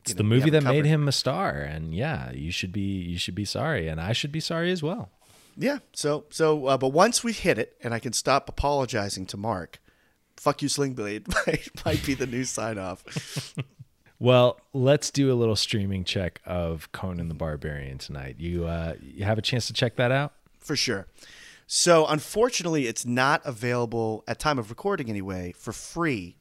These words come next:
Speaker 2: with subscription anywhere. So, not like on H B O Max, not on a Netflix, yada, yada. But it's definitely something you can just pay to rent from pretty much anywhere. So, your Amazons, your Apples,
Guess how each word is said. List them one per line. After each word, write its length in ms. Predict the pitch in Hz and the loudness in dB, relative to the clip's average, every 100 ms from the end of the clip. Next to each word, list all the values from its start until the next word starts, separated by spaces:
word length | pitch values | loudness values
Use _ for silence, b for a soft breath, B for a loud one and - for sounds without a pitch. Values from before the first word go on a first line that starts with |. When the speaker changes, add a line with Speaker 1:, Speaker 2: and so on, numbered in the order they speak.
| - | -10
Speaker 2:
with 200 | 113 101 | -8 -8
subscription 540 | 117 - 120 - 117 | -12 -10 -10 -10 -8
anywhere. 400 | 123 131 143 156 170 B B B B B | -6 -6 -6 -8 -10 B B B B B
So, 420 | - - 120 113 117 | -10 -2 2 2 0
not 280 | 131 113 | 0 0
like 200 | 123 117 | 0 -4
on 120 | 123 113 | -2 -4
H 180 | 110 - | -6 -6
B 100 | 104 | -4
O 60 | |
Max, 340 | 101 104 101 - | -4 -6 -6 -8
not 160 | 98 | -8
on 100 | 95 90 | -8 -10
a 40 | |
Netflix, 480 | 90 92 - 92 - | -10 -12 -12 -12 -10
yada, 220 | 87 85 | -10 -12
yada. 380 | 95 143 180 165 B B B - | -10 -8 -10 -16 B B B 2
But 200 | 147 147 | 2 4
it's 240 | 151 - | 0 -2
definitely 460 | - 151 160 160 160 | 0 2 0 -2 -4
something 340 | - 139 117 | -2 -2 -2
you 100 | 110 | -6
can 140 | 104 101 | -6 -8
just 220 | 104 - | -6 -8
pay 240 | - 110 | -6 -6
to 80 | 101 | -6
rent 540 | 92 95 92 - - - _ | -8 -10 -10 -12 -18 -20 _
from 300 | - 92 90 _ | -12 -12 -12 _
pretty 220 | - 220 113 | -2 0 -2
much 180 | 98 - | -6 -10
anywhere. 420 | 95 78 73 - - | -10 -12 -16 -20 -18
So, 200 | - 95 | -10 -10
your 200 | 90 92 | -8 -6
Amazons, 640 | 107 107 104 101 98 92 | -4 -4 -4 -6 -6 -8
your 80 | - | -12
Apples, 680 | 92 95 - 92 87 87 - | -12 -12 -10 -10 -10 -10 -14